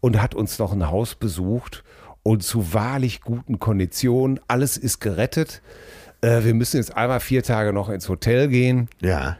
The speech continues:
Speaker 1: Aber das ist auch nicht schlimm, dann sind die Kinder bei Oma und wir gehen eben halt vier Tage ins Hotel.
Speaker 2: Ja.
Speaker 1: Das macht ja auch nix. Und, äh,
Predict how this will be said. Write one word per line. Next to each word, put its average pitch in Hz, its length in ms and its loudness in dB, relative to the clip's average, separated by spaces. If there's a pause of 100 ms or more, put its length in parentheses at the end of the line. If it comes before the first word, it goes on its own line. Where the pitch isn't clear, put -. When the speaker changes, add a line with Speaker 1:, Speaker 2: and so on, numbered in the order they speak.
(160)
Speaker 1:
Aber 98 140 0
das 123 180 0
ist 120 120 -2
auch 113 160 2
nicht 123 140 0
schlimm, 113 240 2
dann 101 160 2
sind 92 160 -4
die 95 80 -4
Kinder 117 300 0
bei 90 120 2
Oma 110 320 0
und 90 140 0
wir 98 120 2
gehen 95 240 2
eben 92 260 0
halt 85 180 -2
vier 92 180 -2
Tage 95 280 0
ins 95 200 -4
Hotel. 92 460 0 (160)
Speaker 2:
Ja. 82 200 2 (140)
Speaker 1:
Das 85 220 0
macht 90 220 -2
ja 90 100 2
auch 90 260 -2
nix. - 380 -4 (680)
Und, 135 580 4
äh, 131 200 6